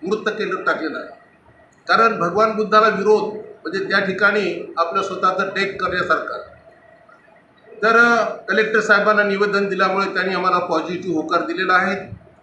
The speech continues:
ह्या दोन्हीही गोष्टीमुळे आम्ही लवकरच इथं बुद्धाचा मूर्ती, पुतळा भव्य स्वरूपामध्ये बसवणार आहोत. कारण जे काही लोक विदेशातून येतात ते एअरपोर्टला उतरतात आणि एअरपोर्टवरून सरळ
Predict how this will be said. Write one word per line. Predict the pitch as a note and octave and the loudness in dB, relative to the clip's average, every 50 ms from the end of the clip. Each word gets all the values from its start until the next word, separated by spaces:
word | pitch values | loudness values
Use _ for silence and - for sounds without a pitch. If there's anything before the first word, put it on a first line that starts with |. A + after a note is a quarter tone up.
| _ _ _ _ _ _ _ _ | _ _ _ _ _ _ _ _
ह्या | - F#3 F#3+ F#3+ | 2 4 4 4
दोन्हीही | F#3 F#3 F#3 G3 G#3 A3 A3+ A3+ | 2 0 -2 0 0 0 0 0
गोष्टीमुळे | G#3+ G#3 F#3+ F#3+ - G3+ G3 G#3 G3+ G3+ G#3 | -2 -2 -4 -4 -4 -4 -4 -2 -2 2 2
आम्ही | G3 F#3+ G3 G3+ G3 | 2 2 2 -2 -4
लवकरच | G3 G3 F#3+ - G#3 G#3 G#3 G3+ G3+ | -4 -4 -4 -4 -2 -2 -2 -2 -2
इथं | G3 - G3 F#3+ F3 | -4 -4 -4 -4 -6
बुद्धाचा | F3 F3 E3+ - - - - F3+ E3+ | -6 -4 -4 -4 -2 -2 -4 -6 -6
मूर्ती, | E3+ D#3+ E3+ - F#3+ F#3 F#3 | -6 -8 -6 -6 -4 -4 -4
पुतळा | - - - - - D#3+ - - F3+ F3+ F3+ F3+ E3+ D#3 - - - | -4 -6 -8 -12 -12 -12 -8 -4 -2 0 2 2 2 0 -2 -8 -8
भव्य | D3 E3 F3+ F#3 G3+ G3 | -6 -6 -4 -2 -2 -2
स्वरूपामध्ये | - F#3+ F3 F3 E3+ E3+ E3+ E3 E3+ E3+ E3+ E3+ | -2 -2 -4 -4 -2 -2 -2 -2 -2 -4 -4 -4
बसवणार | D#3 D3+ - F3 F3 F3 F3 E3+ | -6 -6 -6 -6 -4 -2 0 0
आहोत. | F3 E3+ F3 F#3 F#3+ F#3+ F#3+ - - - - - - - - - _ - - | 2 0 0 0 -4 -6 -8 -12 -16 -20 -20 -20 -20 -20 -20 -20 _ -4 0
कारण | F3 G3+ G#3+ G#3+ G#3 | 2 2 2 2 0
जे | - A3 A#3 | -2 -2 -2
काही | A3+ A#3 A3 | 0 0 0
लोक | A3+ A3 G#3+ A3 | 0 2 2 2
विदेशातून | G#3+ G#3+ - F#3+ G#3+ G3+ - G#3 G#3 G#3 G#3 G3+ G3 | 0 0 0 -2 -2 -2 0 0 0 0 -2 -4 -4
येतात | G3 F#3+ G3 G#3 G3 G3+ G3 | -4 -4 0 0 0 0 0
ते | F#3+ F#3 F3+ | -2 -2 -2
एअरपोर्टला | F#3 F#3 F#3 F3+ G3 G3 F#3+ F#3+ F#3+ F#3 | 0 -2 -2 -4 -6 -4 -4 -2 -2 -4
उतरतात | - - G3 G3 F#3+ F#3+ G3 G3 G3 G3 | -4 -4 -4 -4 -2 0 0 0 2 0
आणि | F3+ F3+ F3+ F3 F3+ | 0 -2 0 0 -2
एअरपोर्टवरून | F#3+ F#3+ F#3+ F#3 G3 G3 G3 F#3+ F#3+ F3+ | -2 -2 -2 -4 -4 -4 -2 -2 -2 -4
सरळ | F#3 - F3+ F#3+ G#3+ A3 G#3+ G3+ | -4 -4 -2 0 2 4 4 2